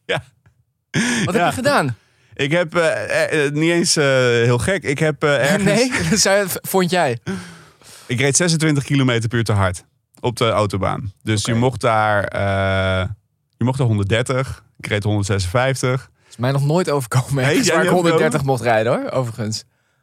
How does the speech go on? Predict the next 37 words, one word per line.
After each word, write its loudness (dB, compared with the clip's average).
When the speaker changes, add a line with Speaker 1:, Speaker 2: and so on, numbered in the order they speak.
Speaker 2:
Ik -8
rij -2
in -2
Nederland -2
niet 0
af -4
en -12
toe -6
even -6
honderdvijfenvijftig. -6
Speaker 1:
Nee, 0
maar 2
ik 0
reed 0
op -2
een 0
stuk 2
waar 2
je, 2
het, 2
het, 0
ik, -6
ik, -14
context. -2
Speaker 2:
Oké, -2
Speaker 1:
Kinderen 0
Speaker 2:
ja. 2
Speaker 1:
lagen 0
te 0
slapen, 0
dat -4
is 0
altijd 0
een 0
prettig -2
moment, 2
eh, 0